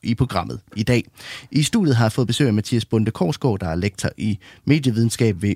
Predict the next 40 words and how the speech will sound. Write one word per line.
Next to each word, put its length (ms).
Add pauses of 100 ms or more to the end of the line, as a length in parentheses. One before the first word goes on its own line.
Institut 460
for 100
Kommunikation 580
og 60
Kultur 360
på 260
Aarhus 500
Universitet. 580 (340)
Og 100
vi 100
er 40
i 40
fuld 180
gang 220
med 80
at 140
se 120
nærmere 360
på 140
nogle 240
konkrete 400
eksempler 380
på 120
film, 420
som 300
du 60
har 80
taget 200
med 100
i 20
dag. 160
Film, 300
som 280
på 100
den 80
ene 200
eller 140
anden 100
måde 140
repræsenterer 640